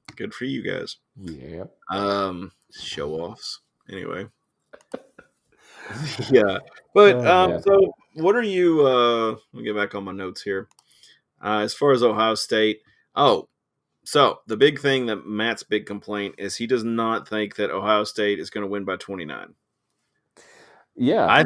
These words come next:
Speaker 1: think, I think if you're anybody, you take the over. But Matt, you go
Speaker 2: Really?
Speaker 1: right ahead.
Speaker 2: Okay, so we, we've been talking about emphasizing sports betting and stuff because it's, it's now legal in Kentucky.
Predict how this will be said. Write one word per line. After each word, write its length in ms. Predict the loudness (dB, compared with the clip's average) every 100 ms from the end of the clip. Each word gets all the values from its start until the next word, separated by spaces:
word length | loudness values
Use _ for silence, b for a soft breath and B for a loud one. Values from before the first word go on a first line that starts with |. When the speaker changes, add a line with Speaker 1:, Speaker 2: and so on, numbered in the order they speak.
| 4
Speaker 1:
think, 280 | 2 2 2
I 140 | 2 2
think 300 | 4 0 -2
if 240 | -4 -4 -2
you're 160 | -4
anybody, 460 | -2 0 0 0 0
you 140 | -2
take 240 | -4 -4 -2
the 140 | -6
over. 400 | -4 -6 -8 -12 _ 2
But 300 | 2 2 -4 _
Matt, 260 | -8 -6 -6
you 140 | -10 -4
go 140 | 0
Speaker 2:
Really? 140 | 2 2
Speaker 1:
right 120 | 0
ahead. 140 | -4 -8 -14 _ _ _ _ _ b b b b b b
Speaker 2:
Okay, 320 | -2 0 -2
so 180 | 0 0
we, 220 | 2 2
we've 200 | 2 0
been 120 | 0
talking 320 | -2 -2 -2 -4
about 320 | -2 -4 -4
emphasizing 580 | -10 -10 -6 -6 -6 -12
sports 360 | -8 -6 -6
betting 440 | -6 -6 -6 -10 -14
and 100 | -12
stuff 300 | -12 -12 -12
because 320 | -16 -14 -12
it's, 260 | -12 -12
it's 220 | -16 -14 -12
now 200 | -10 -8
legal 400 | -8 -6 -6 -8
in 100 | -10
Kentucky. 680 | -12 -6 -6 -6 -8 -10